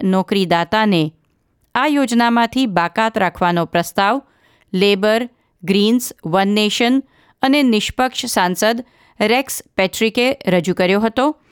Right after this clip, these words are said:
પરંતુ સંસદના નીચલા ગૃહમાં પ્રસ્તાવ પસાર થઈ શક્યો નથી. ગ્રીન્સ પક્ષના નેતા એડમ બેન્ટે નિરાશા વ્યક્ત કરતા કહ્યું કે ત્રીસ વર્ષથી મોટી ઉંમરના ઓસ્ટ્રેલિયનો હવે નોકરી ગુમાવે તેવી શક્યતા વધી ગઈ છે.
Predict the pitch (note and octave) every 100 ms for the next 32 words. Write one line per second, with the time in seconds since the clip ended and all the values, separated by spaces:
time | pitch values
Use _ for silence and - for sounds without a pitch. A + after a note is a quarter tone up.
0 | _ _ - F#3+ F3+ F3+ E3+ G3 F#3 A#3
1 | A3 A#3+ A3 E3+ F#3+ F3 E3+ G3+ A3+ A#3
2 | B3 A3+ G#3+ - B3 C4 - B3 B3+ C4+
3 | G3 F3 F3+ D#3 F3 E3+ E3 F#3 D#3 -
4 | _ _ _ _ - G3 A#3 A#3+ - G#3
5 | - G#3+ G#3 G3+ G3 A3+ - F3 F3 E3+
6 | F#3 G3+ G#3+ A3+ G3+ E3+ F3 - G#3+ G3
7 | F3+ - F3+ - E3+ F#3 G#3 C4 - _
8 | _ _ - F#3 - A#3 A#3 A3 G#3+ -
9 | B3 F#3+ - G#3 F#3+ G3 G3+ A3 A#3+ F#3+
10 | - - F#3 G#3 A#3+ F#3+ G3+ - _ _
11 | _ - A#3+ C#4+ B3+ F#3 G3 F#3 D#3 F#3
12 | G3+ A#3 C4 G#3+ E3+ D#3 F3+ - A3 B3
13 | A#3+ F3 E3 F3 F3 E3 F#3 D#3+